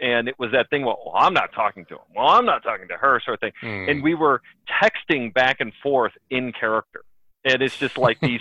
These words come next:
Speaker 1: sort of,
Speaker 2: <laughs>
Speaker 1: you know, the entire table silent, nobody's talking to each other. But, you know, it's like two people playing one person. We're like, "No, no, tell them this."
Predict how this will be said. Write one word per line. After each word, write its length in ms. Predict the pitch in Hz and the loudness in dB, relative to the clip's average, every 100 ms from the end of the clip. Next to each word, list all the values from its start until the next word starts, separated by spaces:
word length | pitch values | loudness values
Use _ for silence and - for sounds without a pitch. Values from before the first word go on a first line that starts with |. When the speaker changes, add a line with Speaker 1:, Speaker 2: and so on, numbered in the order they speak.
| 147 | 0
Speaker 1:
sort 160 | 147 | 2
of, 180 | 139 127 - - | 2 0 -8 -20
Speaker 2:
<laughs> 160 | - | -8
Speaker 1:
you 120 | - 170 | 0 2
know, 100 | - _ - | 0 _ -4
the 120 | 151 | -4
entire 400 | 117 147 156 180 | 0 2 4 4
table 360 | 180 185 185 - | 2 0 0 0
silent, 360 | 175 180 151 - | 2 4 2 0
nobody's 400 | 131 147 151 147 | 0 0 0 -4
talking 380 | - 147 151 143 | 2 2 0 -6
to 120 | 135 | -6
each 160 | 120 - | -4 0
other. 180 | 117 113 - - - | 0 0 -4 -10 -2
But, 140 | 156 - | -2 -2
you 240 | 147 165 156 | -12 2 4
know, 140 | 135 | 4
it's 100 | - | 4
like 160 | 139 113 - _ _ _ _ _ 135 | 0 -2 -8 _ _ _ _ _ -10
two 140 | - 214 | -6 -4
people 300 | 196 175 151 | -4 -4 -2
playing 320 | - 135 127 | 0 0 2
one 160 | 127 107 | 0 0
person. 300 | 175 170 135 | -2 -2 -2
We're 140 | 143 | 2
like, 220 | 139 120 - | 4 4 2
"No, 120 | - | -2
no, 160 | 135 123 - | -2 -4 -2
tell 100 | 170 | -2
them 140 | 165 | 0
this." 160 | 151 | 0